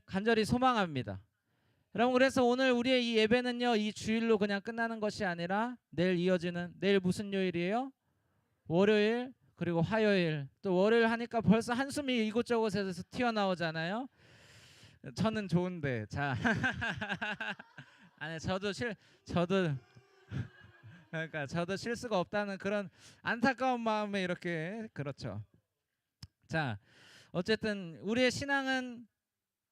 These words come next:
주일에서만 끝나는 것이 아니라 그 삶이 계속해서 월요일, 또 화요일, 수요일, 목요일, 또 금요일, 토요일, 그리고 다시 주일까지 이어지는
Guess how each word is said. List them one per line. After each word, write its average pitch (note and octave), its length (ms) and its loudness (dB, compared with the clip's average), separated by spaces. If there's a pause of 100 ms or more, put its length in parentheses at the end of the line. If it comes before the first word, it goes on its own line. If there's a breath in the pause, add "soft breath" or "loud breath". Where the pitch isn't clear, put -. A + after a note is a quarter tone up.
(180)
주일에서만 G3+ 600 0
끝나는 G#3 360 -8
것이 F3+ 220 -4
아니라 C3+ 440 -4 (760)
그 E3 100 -2
삶이 A3+ 340 0
계속해서 G#3 760 0
월요일, F3+ 720 4 (100)
또 D#3+ 120 0
화요일, E3 580 0
수요일, G3+ 580 -2 (640)
목요일, C#3 500 0 (160)
또 D3 80 -6
금요일, C#3 500 -2 (440)
토요일, D3+ 540 0
그리고 C#3+ 260 -4
다시 D3 300 -4
주일까지 D#3 560 -6
이어지는 E3 600 0